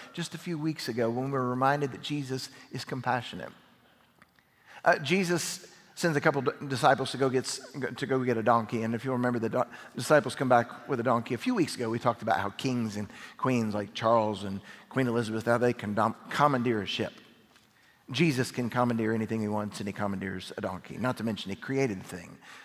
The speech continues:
So the disciples go get this donkey, and they bring it to Jesus. And as Jesus is descending from the top of the ridge down to Jerusalem, people begin to take off their coats, and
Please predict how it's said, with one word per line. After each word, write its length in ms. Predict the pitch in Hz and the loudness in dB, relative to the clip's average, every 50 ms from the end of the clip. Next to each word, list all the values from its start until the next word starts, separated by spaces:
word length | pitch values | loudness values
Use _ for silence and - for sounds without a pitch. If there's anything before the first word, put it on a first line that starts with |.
| - - - - | -20 -20 -16 -6
So 120 | - 151 151 | 2 4 6
the 80 | 143 | 6
disciples 440 | 147 139 - 170 156 151 160 156 - | 6 6 8 8 8 8 6 4 2
go 120 | - 160 | 2 2
get 160 | 127 147 143 - | 4 4 2 2
this 120 | 139 - | 0 2
donkey, 260 | - 143 135 131 123 | 4 4 4 4 2
and 120 | 123 127 127 | 0 2 2
they 60 | 123 | 2
bring 180 | 113 139 135 | 4 2 2
it 100 | 127 117 - | 2 0 -4
to 40 | 107 | -6
Jesus. 480 | 95 110 123 120 98 110 117 - - | -4 -2 -2 -2 0 -4 -6 -4 -2
And 160 | 123 113 117 | -2 0 0
as 300 | - 131 139 135 127 117 | 4 4 4 4 4 2
Jesus 500 | 120 135 131 123 117 123 120 - - - - - - - - - - - - - | -2 -2 -2 -2 -2 -2 -4 -4 -6 -10 -12 -14 -14 -14 -14 -16 -18 -14 -4 -4
is 120 | 139 123 | -2 0
descending 520 | 131 143 - - - 214 240 247 240 233 | 0 0 2 6 6 8 8 8 6 4
from 160 | 214 202 202 180 | 4 4 4 4
the 60 | 160 | 6
top 200 | 139 175 175 160 | 8 8 6 6
of 80 | 170 | 6
the 60 | 156 160 | 2 4
ridge 320 | 156 160 156 156 131 120 | 6 6 6 6 4 6
down 320 | 147 147 143 151 151 143 | 6 8 8 8 6 4
to 100 | - 156 | 0 -2
Jerusalem, 760 | 139 127 139 127 135 135 131 127 - - 123 123 123 123 123 - - - - - - | -2 0 0 2 2 2 2 0 -2 -2 0 0 2 0 -2 -6 -10 -18 -18 -16 -8
people 440 | - 165 165 151 - 160 160 151 151 | -2 -2 -2 0 2 4 4 4 4
begin 540 | 147 147 139 117 131 131 131 127 131 131 120 - - | 4 2 2 2 2 2 2 2 0 -2 -4 -6 -8
to 460 | - 131 123 120 120 120 120 117 117 117 - - - - - - _ - _ - | -4 -2 0 0 0 0 -2 -4 -6 -10 -12 -18 -20 -20 -20 -20 _ -20 _ 0
take 180 | - 120 117 | 0 0 2
off 160 | 135 131 127 - | 2 0 0 0
their 120 | 135 123 | -4 -6
coats, 520 | - - 117 110 113 120 - - - - - | -2 0 0 0 0 -2 -6 -10 -12 -10 -6
and 200 | 107 107 110 | -6 -6 -6